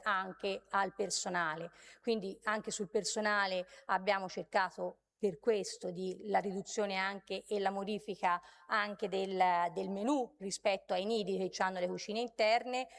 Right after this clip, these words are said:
perché anche questo sembra una cosa banale, ma anche questo influisce tanto nella, eh, gestione e nell'accumulo del calore.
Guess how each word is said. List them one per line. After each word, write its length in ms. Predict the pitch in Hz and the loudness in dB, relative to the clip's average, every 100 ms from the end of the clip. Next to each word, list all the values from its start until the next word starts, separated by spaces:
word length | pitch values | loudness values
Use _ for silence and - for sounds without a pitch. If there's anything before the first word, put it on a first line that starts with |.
| - | -10
perché 360 | - 185 214 202 | -6 -2 -2 0
anche 340 | 202 190 247 | -2 0 2
questo 540 | 214 214 208 - - 220 | 4 4 2 0 0 0
sembra 540 | - 220 202 185 180 | 2 -2 0 0 0
una 180 | 214 202 | -2 0
cosa 280 | 208 208 233 | 2 4 2
banale, 440 | 247 208 208 202 190 - - | 4 4 2 0 -8 -14 -4
ma 160 | 208 | 0
anche 200 | 202 196 | 0 0
questo 380 | 233 214 208 - | 2 2 2 0
influisce 640 | 196 180 214 214 202 - 233 | -4 -4 -4 -2 -2 0 0
tanto 580 | 196 185 185 - 190 - - - | 2 0 -4 -6 -6 -6 -18 -8
nella, 560 | 202 202 196 190 185 - _ - | -4 -2 0 2 2 -2 _ -8
eh, 320 | 202 185 175 | -2 0 0
gestione 720 | 170 208 - - 185 180 180 180 - - | 0 -2 -2 -2 2 4 2 -2 -10 -10
e 160 | - 196 | -4 0
nell'accumulo 640 | 190 180 175 175 208 190 | 2 2 0 0 0 2
del 160 | 175 175 | 0 0
calore. 480 | - 160 165 175 | -2 0 -2 -6